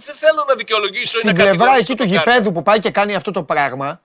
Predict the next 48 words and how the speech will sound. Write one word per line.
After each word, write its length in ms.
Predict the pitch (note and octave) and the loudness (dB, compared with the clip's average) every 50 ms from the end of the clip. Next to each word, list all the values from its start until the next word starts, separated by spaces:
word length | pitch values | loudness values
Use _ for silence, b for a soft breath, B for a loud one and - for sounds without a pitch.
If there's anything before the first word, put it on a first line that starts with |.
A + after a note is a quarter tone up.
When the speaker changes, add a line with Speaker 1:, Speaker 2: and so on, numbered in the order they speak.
| _ _ _ _ _ _ _ _ _ _ | _ _ _ _ _ _ _ _ _ _
Speaker 2:
ε, 80 | E4 D4+ | -8 -4
δε, 120 | D#4+ E4 | 0 0
εντάξει, 600 | G#3 F#3 G#3+ A#3 C4+ A#3+ C4 G3+ - - G3 G#3 | 2 2 2 0 0 0 0 -2 -2 -6 -8 -8
ξέρω 220 | G#3+ - D4 D4+ | -4 -2 0 2
εγώ, 100 | D4 B3 | 2 2
βαρε-, 240 | F#3 A#3 B3+ C#4 C#4 B3+ | 2 2 2 0 0 0
Speaker 1:
Μα 80 | G#3+ C4+ | 2 2
Speaker 2:
βαρέθηκε, 140 | D4 D4+ C#4+ | 4 4 4
Speaker 1:
παίζει 160 | D#4 - G#3+ | 4 2 2
Speaker 2:
ήθελε 160 | G3+ A3+ A#3 | 2 0 0
να 80 | A#3+ A#3+ | -2 -2
φύγει. 300 | - B3 E3 B2 - _ _ _ _ _ _ _ _ _ _ _ _ | -4 -4 -6 -6 -10 _ _ _ _ _ _ _ _ _ _ _ _
Κοίτα 200 | - E4+ C#4 D4+ | -2 2 4 4
εδώ, 240 | D4 D#4 C#4 E3 - | 6 6 4 2 2
ξέρεις 220 | - C4 C4 F#3 | 0 0 0 0
που 60 | G3+ | 0
είναι 80 | A#3+ A3 | 0 0
αυτό; 380 | G#3 - C#4 C4 E3+ - - _ _ _ _ _ _ _ _ _ _ _ _ _ | 0 2 2 2 2 0 -4 _ _ _ _ _ _ _ _ _ _ _ _ _
Στο 140 | - D#4+ | -8 -4
κέντρο 240 | C4+ G4+ - F#4 F4+ D#4 | 0 0 2 2 2 0
του 80 | B3+ | 0
Speaker 1:
Ξέρω 40 | C4 | 0
Speaker 2:
γηπέδου 280 | D#4 - F4+ E4 D4 G3+ | 2 2 2 0 0 -4
Speaker 1:
που 80 | F3 D#3 | -6 -8
Speaker 2:
είναι. 100 | - C3+ | -8 -6
Speaker 1:
είναι, 80 | - - | -6 -6
στη 120 | - G3+ | -4 -2
μεσαία 260 | G3 G3 - - C#4+ | 0 0 2 2 2
γραμμή. 300 | C#4 C4+ C#4+ D4 D4 B3 | 2 2 0 -2 0 -2
Αφού 160 | A3+ A3 - | -2 0 0
Speaker 2:
Ναι. 120 | F#4 F4+ C4+ | 0 0 2
Speaker 1:
σου 180 | - - C4+ | 0 0 2
λέω, 160 | C#4 C#4+ C4+ - | 2 2 2 4
παίζει 300 | - A#3 B3 - - C4+ | 2 2 2 2 2 2
ένα-δύο 360 | C4+ C4+ B3+ A3 A3 C#4+ C#4+ | 2 2 0 -2 -2 -4 -4
με 100 | C4+ B3+ | -4 -6
τον 120 | B3+ A#3+ | -6 -6
Γκετζιόρα 400 | G3 G3+ F#3+ - - B3 C#4 C#4 | -4 -4 -4 -2 0 0 0 0
και 100 | A#3 B3 | 0 -4
ανεβάζει 360 | B3+ B3 A3+ A3 C4+ C4+ C4+ | -6 -6 -6 -6 -6 -4 -6
την 120 | - B3+ G#3 | -8 -6 -2
μπάλα. 320 | G3+ C#4 C#4 A#3+ D3+ - B B B | -2 0 0 -2 -4 -6 B B B
Speaker 2:
Ναι. 160 | F3+ E3 D#3+ | -6 -4 -2
Speaker 1:
Ενώ 160 | F#3+ A3 B3+ | 0 0 0
παίζει 360 | B3 - C4+ C4+ C#4 - D4 D4 C4+ _ _ _ _ _ | 2 2 2 4 2 2 -2 -4 -8 _ _ _ _ _
στα 540 | - - - - _ _ _ _ _ - A3 | -14 -14 -14 -14 _ _ _ _ _ -2 0
αριστερά 600 | G#3 G3+ G#3 F#3+ - - G#3+ A3 A#3+ D4 D#4 D4 | 0 0 0 -2 -4 -4 -2 -2 0 0 0 -2
του, 140 | D4 - | -4 -8